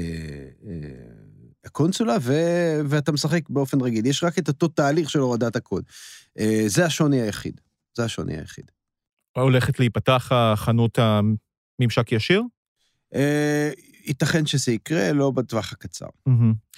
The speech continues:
Speaker 2: לא, כי פשוט כן יש משחקים שזמינים שם, ושבעצם,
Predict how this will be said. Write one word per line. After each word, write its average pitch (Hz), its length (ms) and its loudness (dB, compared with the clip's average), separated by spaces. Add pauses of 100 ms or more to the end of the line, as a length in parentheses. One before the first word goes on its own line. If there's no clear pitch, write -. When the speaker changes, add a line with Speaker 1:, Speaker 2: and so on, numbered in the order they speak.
(280)
Speaker 2:
לא, 151 200 4
כי - 100 -2
פשוט 139 380 -2
כן 202 320 2 (100)
יש 139 340 0
משחקים 135 440 0
שזמינים 120 760 2 (640)
שם, 131 340 4 (840)
ושבעצם, 120 400 2